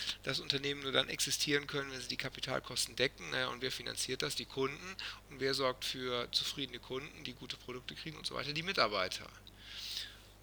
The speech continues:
Das ist ja der Kreislauf oder dies, einfach die, die verschiedenen Aspekte des Stakeholder-Managements und speziell die betriebswirtschaftliche Seite ist genau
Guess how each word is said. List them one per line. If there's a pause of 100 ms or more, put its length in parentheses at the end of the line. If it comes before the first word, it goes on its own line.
(200)
Das
ist
ja
der
Kreislauf
oder
dies, (480)
einfach
die, (120)
die
verschiedenen
Aspekte
des
Stakeholder-Managements
und
speziell
die
betriebswirtschaftliche
Seite
ist
genau